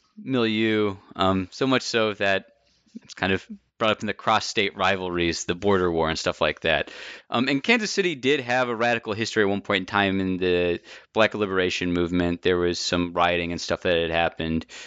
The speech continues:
Um, there was a Black Panther chapter there. I, I got to mention, I got to meet, uh, people who were involved with that, uh, while I was, like, and also members of the S W P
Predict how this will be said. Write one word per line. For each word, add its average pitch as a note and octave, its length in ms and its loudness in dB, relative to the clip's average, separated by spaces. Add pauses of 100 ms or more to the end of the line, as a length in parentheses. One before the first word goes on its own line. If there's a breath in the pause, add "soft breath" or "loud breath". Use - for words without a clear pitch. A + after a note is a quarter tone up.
(280 loud breath)
Um, F2+ 180 0
there G2+ 120 2
was G2 120 2
a G2 60 -2
Black F2+ 280 0
Panther F2 320 -2
chapter E2+ 440 -2
there. E2 600 0
I, F2+ 360 -2
I G#2 120 0
got G#2+ 300 0
to G#2 80 -2
mention, G2 480 0
I G2 80 2
got G#2 160 0
to G2 60 -4
meet, F#2+ 440 0 (520 loud breath)
uh, E2 380 0 (720)
people G#2+ 260 0
who G#2 60 2
were G2+ 80 2
involved F#2 400 0
with F2+ 160 -8
that, F2 400 0 (120)
uh, E2+ 360 0
while F2+ 140 0
I E2+ 80 4
was, E2+ 360 -4
like, - 420 -6 (880)
and F#2 300 0 (160)
also G#2+ 300 2
members G#2 340 0
of F2+ 80 -6
the F#2 120 2
S F#2+ 120 2
W F2 280 -2
P F2 420 -2